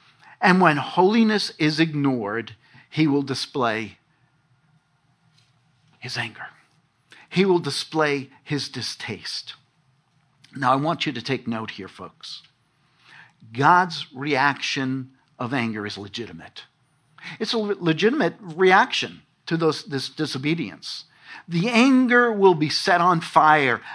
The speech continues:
at the sin of his people, and that's what happens here. Beloved, there, there is no hiding. There is no making excuses.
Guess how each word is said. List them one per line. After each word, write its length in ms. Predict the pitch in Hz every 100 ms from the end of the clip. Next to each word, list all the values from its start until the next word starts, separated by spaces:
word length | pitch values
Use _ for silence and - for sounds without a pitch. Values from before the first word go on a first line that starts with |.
| -
at 180 | 147 147
the 80 |
sin 320 | 139 - 165 147
of 100 | 131
his 160 | 131
people, 400 | - 151 151 143
and 120 | 123 131
that's 180 | 131
what 140 | 135 120
happens 460 | 123 113 117 104
here. 300 | - 98 80 _ _ _ _ _ _ - - - _
Beloved, 400 | 185 180 160 147
there, 240 | 175 - -
there 180 | 175 247
is 240 | 127 110
no 340 | 127 143 175 165
hiding. 580 | 151 147 139 117 92
There 160 | 113 214
is 140 | 151
no 280 | 127 147 170
making 360 | 160 156 156 147
excuses. 720 | - - 151 143 - 117